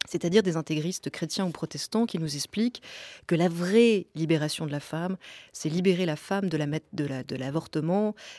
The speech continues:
et lui permettre de retrouver le chemin de sa dignité et de la maternité. Quand des groupes intégristes catholiques tiennent ce genre de discours, ça fait absolument rire tout le monde et on a bien compris que c'est un féminisme qui est en fait antiféministe.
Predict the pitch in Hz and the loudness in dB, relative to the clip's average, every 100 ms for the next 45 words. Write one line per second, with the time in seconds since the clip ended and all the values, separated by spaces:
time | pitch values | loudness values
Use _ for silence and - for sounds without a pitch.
0 | - 165 165 170 - 175 196 190 160 180 | -2 2 2 0 0 2 2 2 2 0
1 | - 185 202 185 160 - 190 190 175 151 | 0 2 4 2 2 0 0 0 -2 -2
2 | 156 156 185 175 - 233 175 170 170 175 | -2 0 -2 -2 -2 -2 0 0 0 0
3 | 151 139 - - - - - - - - | -2 -6 -10 -14 -18 -20 -20 -20 -20 -20
4 | _ - 226 196 160 170 - - 160 208 | _ 6 6 6 6 4 4 -2 0 0
5 | - - 156 165 160 - 147 151 180 - | 0 -8 0 0 0 -2 -2 -2 -6 -4
6 | 165 165 151 143 135 135 - - 139 - | -6 -4 -4 -4 -6 -8 -8 -6 -8 -8
7 | - 147 - 147 143 147 151 143 - 147 | -10 -12 -8 -6 -4 -4 -4 -6 -8 -4
8 | 170 214 208 156 147 147 147 170 - 139 | -2 -2 -2 -2 -2 -4 -4 -6 -6 -6
9 | 202 - - 147 - 160 165 220 202 180 | -8 -8 -8 -6 -2 -2 0 0 0 -2
10 | - 151 151 214 190 - 196 202 202 220 | -4 -8 -6 -4 -4 -6 -4 0 2 2
11 | 208 - | 0 -6